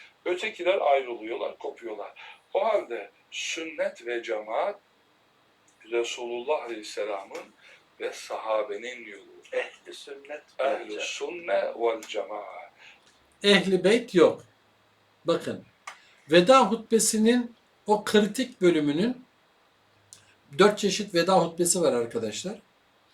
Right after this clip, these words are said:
Speaker 3: O dört çeşit veda hutbesinin bir parçasını söyledi. Arapçasını.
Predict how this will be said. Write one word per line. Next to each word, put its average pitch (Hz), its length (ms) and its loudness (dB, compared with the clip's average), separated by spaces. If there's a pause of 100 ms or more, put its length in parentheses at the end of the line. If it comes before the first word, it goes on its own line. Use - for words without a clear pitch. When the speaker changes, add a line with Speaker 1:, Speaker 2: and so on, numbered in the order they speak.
(240)
Speaker 3:
O 202 260 6
dört 233 200 12
çeşit 175 360 -4
veda 185 200 2
hutbesinin 185 600 0
bir 196 120 -4
parçasını 175 560 0
söyledi. 101 420 -8 (880)
Arapçasını. 156 720 4